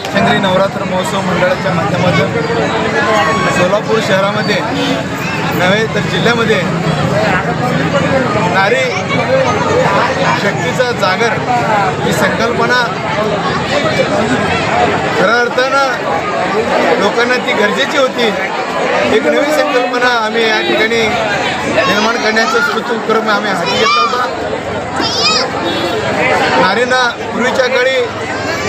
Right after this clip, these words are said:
छत्रपती शिवाजी महाराजांच्या राज्यामध्ये खलित असायचा, तो लोकांपर्यंत पोहोचला जायचा. आज मानवी साखळी निर्माण करून, "नारी, तू अबला नसून सबला आहे,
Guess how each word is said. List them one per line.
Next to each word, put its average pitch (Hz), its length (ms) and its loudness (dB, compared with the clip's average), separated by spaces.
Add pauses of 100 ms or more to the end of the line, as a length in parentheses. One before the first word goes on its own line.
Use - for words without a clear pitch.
(120)
छत्रपती 240 440 0
शिवाजी 233 340 0
महाराजांच्या 233 680 0 (1000)
राज्यामध्ये 233 520 2 (920)
खलित 254 360 2
असायचा, 247 520 0 (140)
तो 240 80 6
लोकांपर्यंत 240 540 0
पोहोचला 247 380 2
जायचा. 226 340 2 (580)
आज 233 200 2 (800)
मानवी 233 340 2
साखळी 254 300 -2
निर्माण 254 320 2
करून, 480 220 2 (720)
"नारी, 269 460 0
तू 285 80 2
अबला 226 380 0
नसून 262 280 -2
सबला 226 320 0
आहे, 226 500 0